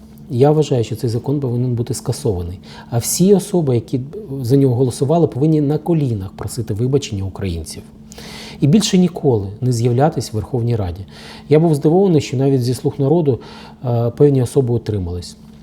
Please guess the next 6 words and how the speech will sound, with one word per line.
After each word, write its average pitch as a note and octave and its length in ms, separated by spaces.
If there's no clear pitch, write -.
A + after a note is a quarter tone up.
Єдина C#3+ 380
фракція, C#3+ 400
яка A#2+ 160
там A#2 140
проголосувала A#2+ 600
проти, A3 400